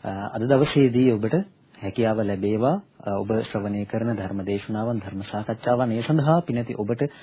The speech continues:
මහෝපකාරී වේවායි ප්‍රාර්ථනා කරමින්, අදත් උදෑසන බ්‍රහස්පතින දවසේ, අ, ජූලි මාසයේ දහඅට වෙනිදා අද, අ, ප්‍රත්‍යවේක්ෂා දේශනා මාලාවේ හතළිස් දෙවැනි සතියේ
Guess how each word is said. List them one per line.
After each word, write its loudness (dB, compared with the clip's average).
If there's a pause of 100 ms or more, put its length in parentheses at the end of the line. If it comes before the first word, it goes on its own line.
(220)
මහෝපකාරී 0
වේවායි 2
ප්‍රාර්ථනා -8
කරමින්, 2 (440)
අදත් 2
උදෑසන 6
බ්‍රහස්පතින -2
දවසේ, 4 (180)
අ, -2
ජූලි 0
මාසයේ 0
දහඅට -4
වෙනිදා 6
අද, 6
අ, 8 (640)
ප්‍රත්‍යවේක්ෂා 2
දේශනා 2
මාලාවේ 2
හතළිස් 2
දෙවැනි 6
සතියේ 4